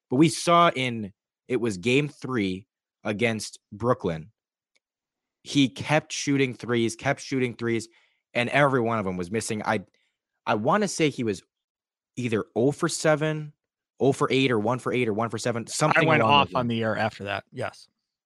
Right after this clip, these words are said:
Speaker 1: And I was, you know, that was one of those games where you were like, "Dude, like, stop." I was at the game and it was just like, "Stop shooting, Giannis." Like,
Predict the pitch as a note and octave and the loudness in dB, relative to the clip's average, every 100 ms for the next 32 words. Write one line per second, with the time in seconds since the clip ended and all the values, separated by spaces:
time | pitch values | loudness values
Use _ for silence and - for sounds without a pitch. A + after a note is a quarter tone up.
0 | _ _ C3 C3+ C#3 C#3 A#2 - D#3+ C#3+ | _ _ 0 4 4 4 2 0 2 2
1 | G#2+ C3+ F3 C3+ D3 C3 G#2+ D3+ C#3 G#2+ | 2 4 4 2 0 0 0 -2 -2 -2
2 | G#2+ A2+ A2 G2+ F2+ - _ _ _ - | -2 0 0 0 -2 -8 _ _ _ -2
3 | A#2+ F#2 F#2+ F#2 - _ - - C#3 A#2+ | -2 0 -2 -6 -6 _ -12 -4 0 2
4 | B2+ A#2 A#2+ G2+ F#2 A#2 A2+ F#2 F#2+ G2 | 2 2 0 -2 -2 -2 -2 -4 -4 -6
5 | G2+ - F2+ - - - C3 - C3 A#2+ | -6 -6 -8 -6 -4 -2 -4 -2 -2 0
6 | G#2 G2 F2+ - G#2 | -2 -2 -4 -4 -6